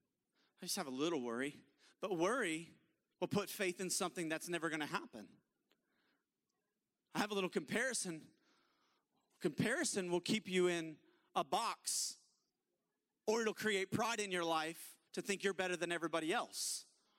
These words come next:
So it brings storms into our life that were never supposed to be into our life. And so if we would let them go,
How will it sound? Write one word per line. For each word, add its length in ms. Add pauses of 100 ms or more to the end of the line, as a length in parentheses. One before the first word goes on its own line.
(760)
So 200
it 120
brings 300
storms 420
into 240
our 140
life 360
that 140
were 80
never 180
supposed 440
to 40
be 140
into 140
our 120
life. 240
And 80
so 120
if 80
we 80
would 140
let 220
them 240
go, 460